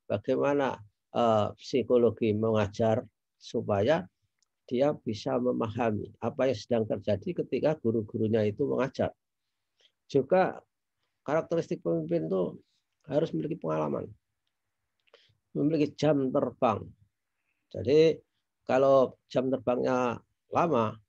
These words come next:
artinya dia akan kaya terhadap pengalaman, dan pengalaman itu tentu sangat bermanfaat, eh, di dalam, eh, menghadapi berbagai persoalan yang muncul.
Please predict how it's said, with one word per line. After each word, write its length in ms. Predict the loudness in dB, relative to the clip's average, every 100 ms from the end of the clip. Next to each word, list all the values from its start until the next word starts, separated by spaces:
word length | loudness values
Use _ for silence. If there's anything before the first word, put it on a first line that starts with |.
| _ -14
artinya 440 | -10 -6 -2 -2
dia 320 | -2 0 0 -2 _ _ _ _ _ -10
akan 400 | -8 -4 -4 -6 -4
kaya 440 | 0 2 2 0 -10 _ _ -4
terhadap 520 | -2 0 0 0 -2 -4 _ _ _ _
pengalaman, 640 | -8 -4 0 0 0 0 -4 _ _ _
dan 400 | -2 0 2 0
pengalaman 480 | -4 -2 0 2 0
itu 200 | -2 -2 0
tentu 240 | 0 -2
sangat 320 | -2 0 0
bermanfaat, 560 | 0 -2 -2 -4 -2 -4 _ _ _ _ -6
eh, 240 | -4 -4 -8
di 80 | -12
dalam, 360 | -6 -2 -2 -4 -12 _ _ _ _ _ _ _ -10
eh, 480 | -4 0 2 2 -2 -6 -16 -8
menghadapi 1000 | -6 -2 -2 0 0 0 2 2 0 -6 -8
berbagai 880 | -6 -2 -2 0 2 4 4 0 -14 _ -10
persoalan 520 | -10 -6 -2 0 0
yang 160 | 0 -2
muncul. 320 | -6 -8 -12